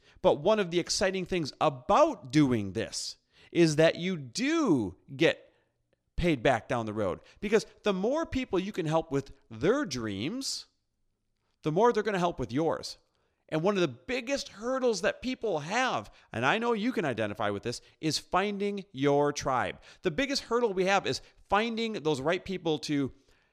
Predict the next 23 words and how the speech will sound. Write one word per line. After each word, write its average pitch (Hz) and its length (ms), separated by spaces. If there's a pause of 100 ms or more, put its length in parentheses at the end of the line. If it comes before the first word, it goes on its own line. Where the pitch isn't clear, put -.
(460)
accelerate 208 580
your 147 120
journey, 135 320
finding 247 380
those 196 140
right 190 200
people 196 240
to 165 100
give 196 200
you 220 40
that 147 160
shortcut, 180 480 (160)
finding 262 300
those 220 160
people 226 340
to 165 240
show 226 240
you, 180 240
"Oh, 233 160
you 208 220
wanna 214 180
raise 202 220
capital? 247 500